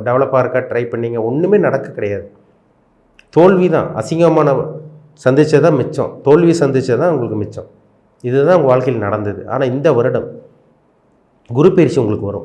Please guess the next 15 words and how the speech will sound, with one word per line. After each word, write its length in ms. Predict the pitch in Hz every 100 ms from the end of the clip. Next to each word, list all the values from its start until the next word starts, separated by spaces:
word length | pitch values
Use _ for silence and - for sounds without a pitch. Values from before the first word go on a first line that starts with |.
| 113
எப்ப 140 | 120 151
நடக்கும்? 300 | 135 120 156 123
மே 80 | 151 180
மாதம் 240 | 160 156 135
ஒண்ணாம் 240 | 110 110 101
தேதி 200 | 95 185 - - _ _
குரு 120 | 110 139
பயிற்சி 240 | 117 107 107
நடக்கும். 320 | 104 98 - -
உங்க 120 | 107 104
ராசிக்கு 360 | 117 139 156 135
பதினொன்னாம் 380 | 143 160 170 151
இடத்துக்கு 280 | 127 151 135
குரு 120 | 104 98
வருவார். 300 | 95 98